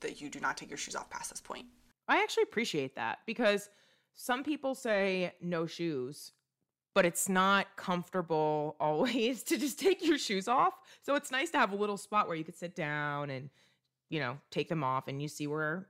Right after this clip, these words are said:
Speaker 2: the shoes are lined up. It's not just your shoes sitting there. You know how sometimes you walk into people's house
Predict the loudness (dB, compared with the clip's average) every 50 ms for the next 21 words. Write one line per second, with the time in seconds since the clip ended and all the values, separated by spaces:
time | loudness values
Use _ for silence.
0 | _ _ -8 -8 -8 -4 -4 -2 -2 -2 -2 -2 -2 0 2 2 2 2 0 -2
1 | -2 -4 -4 -6 -6 -8 -2 0 0 0 0 -2 -6 -6 -6 -8 -8 -6 -4 -4
2 | -4 -4 -6 -8 -8 -6 -6 -6 -8 -10 -12 -12 -12 -12 -10 -8 -6 -6 -4 -4
3 | -4 -4 -6 -6 -4 -4 -4 -4 -2 2 4 4 4 4 0 -4 -4 -4 -4 -4
4 | -4 -8 -6 0 2 2 2 2 0